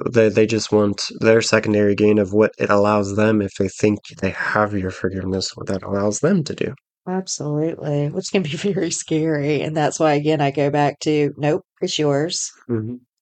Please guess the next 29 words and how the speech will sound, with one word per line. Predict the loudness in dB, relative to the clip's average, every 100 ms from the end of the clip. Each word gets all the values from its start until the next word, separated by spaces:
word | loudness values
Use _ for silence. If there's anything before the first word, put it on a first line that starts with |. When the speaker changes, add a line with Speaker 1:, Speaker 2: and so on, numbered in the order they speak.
| -8
Speaker 2:
Um, | -4 -2 -2
take | -2 -2
your | -2
time | -4 -2 0 0 -2 -4 -4
with | -2 0
it. | -2 -2 -6 -8
You | -4
don't | -2 -2 -2
do | 0 0
it | -2
for | -6
somebody | -4 -4 -2 -2 0
else | 0 -2 -4
to | -4
give | -2 -2 -2
them | -4 -4
peace. | -6 -8 -8 -8 -8 -8 -6
Speaker 1:
Mm-hmm. | -6 -6 -12 _ _ _ _
Speaker 2:
It | -10 0
has | 0 0
to | -4
come | -4 -2 -2
first | -2 -2 -2 -4
with | -4 -2
your | -2 -2
peace | -4 -10 -8 -8 -8 -4
and | -4 -2
your | -2 -2
release. | -2 -4 -6 -8 -6 -6